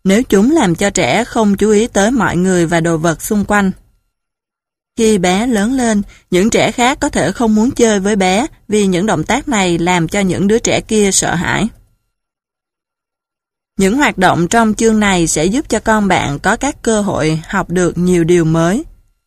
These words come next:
Khi tham gia khám phá và vui chơi, trẻ có thể dần dần bớt thực hiện những động tác này hơn. Khuyến khích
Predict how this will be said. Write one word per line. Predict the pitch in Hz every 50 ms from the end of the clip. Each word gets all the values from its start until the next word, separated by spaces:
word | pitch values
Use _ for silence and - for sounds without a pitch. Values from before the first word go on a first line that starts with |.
| _ _ _ _ _ _ _ _ _ _ _ _ -
Khi | 247 233
tham | 220 247 233 220 214 196
gia | 214 214 208 196
khám | 196 - 202 190 226 277
phá | - - 196 190 226 302 277
và | 294 233 196 185 170
vui | 151 165 202 208 202
chơi, | - - 214 208 202 196 190 196 - - _ _ _ _
trẻ | - 175 156 170
có | 220 277 277
thể | - - -
dần | 202 233 202 185 185 180
dần | 196 196 185 175 175 175
bớt | 196 247 320 -
thực | 226 185 -
hiện | 190 175 117 120 151 156
những | 147 135 202
động | 220 180 139 147
tác | - 190 208 262 285 262
này | 220 190 180 165 156
hơn. | 165 202 202 202 202 190 185 - - - _ _ _ _ _ _ _ _ _ _ _ _ _ _ _ _ _ _ _ _ _ _ _ -
Khuyến | 220 233 269
khích | 302 - 320 320